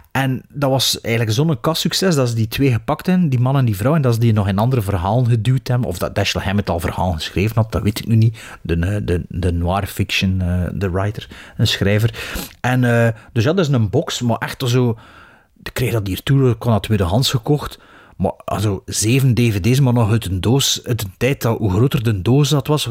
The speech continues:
hey, hadden veel geld voor betaald, kregen een grote doos.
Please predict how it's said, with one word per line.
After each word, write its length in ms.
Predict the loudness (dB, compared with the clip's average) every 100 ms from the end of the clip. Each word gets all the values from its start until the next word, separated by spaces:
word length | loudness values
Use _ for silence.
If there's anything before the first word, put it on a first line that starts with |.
| -8 -4
hey, 280 | -2 -2 -4 _
hadden 220 | -2 0
veel 140 | 0 0
geld 220 | 0 0
voor 160 | 0 0
betaald, 260 | 0 0
kregen 300 | 2 2 2
een 100 | 2
grote 360 | 2 0 -2 -2
doos. 280 | 2 0